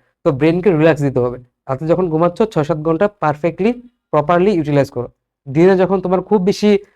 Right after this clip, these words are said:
আহ, দুর্বল লাগতেছে, খুব বেশি কষ্ট লাগতেছে, একটু ঘুমায় নাও আধা ঘন্টা। ওই টাইমে যে ওয়েভগুলো তৈরি হবে সেগুলো তোমার মেমোরাইজ করতে ইজি হবে। YouTube-এ অনেকগুলো আলফা ওয়েভ, থিটা ওয়েভস, এরকম অনেকগুলা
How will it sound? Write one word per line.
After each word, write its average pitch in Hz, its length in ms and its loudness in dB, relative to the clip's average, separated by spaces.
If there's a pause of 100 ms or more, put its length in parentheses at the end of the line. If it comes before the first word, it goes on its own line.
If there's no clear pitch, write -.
(160)
আহ, 135 200 2
দুর্বল 160 340 0
লাগতেছে, 156 460 0
খুব 160 200 -4
বেশি 165 260 -2
কষ্ট 156 240 -4
লাগতেছে, 147 440 -4 (200)
একটু 160 200 -6
ঘুমায় 143 300 0
নাও 139 120 -2
আধা 127 180 -4
ঘন্টা। 123 340 -6 (340)
ওই 156 140 -2
টাইমে 180 240 2
যে 185 80 2
ওয়েভগুলো 160 440 2
তৈরি 185 220 0
হবে 220 160 2
সেগুলো 151 240 -2
তোমার 143 180 -2
মেমোরাইজ 143 360 0
করতে 147 220 -6
ইজি 127 160 -4
হবে। 123 180 -4 (280)
YouTube-এ 196 360 2
অনেকগুলো 175 340 0
আলফা 151 220 0
ওয়েভ, 147 360 0
থিটা 151 240 -4
ওয়েভস, 139 240 2 (260)
এরকম 151 240 -4
অনেকগুলা 156 480 2